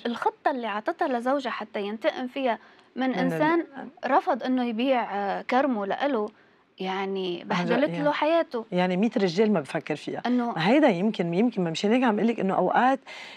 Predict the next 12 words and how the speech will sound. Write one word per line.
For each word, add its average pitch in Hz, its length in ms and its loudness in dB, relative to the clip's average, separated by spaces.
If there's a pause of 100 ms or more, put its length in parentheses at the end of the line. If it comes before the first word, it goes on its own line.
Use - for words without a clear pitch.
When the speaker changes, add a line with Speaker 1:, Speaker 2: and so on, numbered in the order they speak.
(160)
Speaker 2:
آه، 175 760 4 (720)
هال-، 226 720 4
هالأشياء 269 840 4
الصغيرة 202 380 2
أو 185 80 6
هالأمثال 220 880 2
Speaker 1:
مهم. 220 140 -6 (100)
Speaker 2:
بتخلينا 302 420 4
نقول 240 280 2
إنه 208 380 4
عن 196 160 2
جد 233 460 2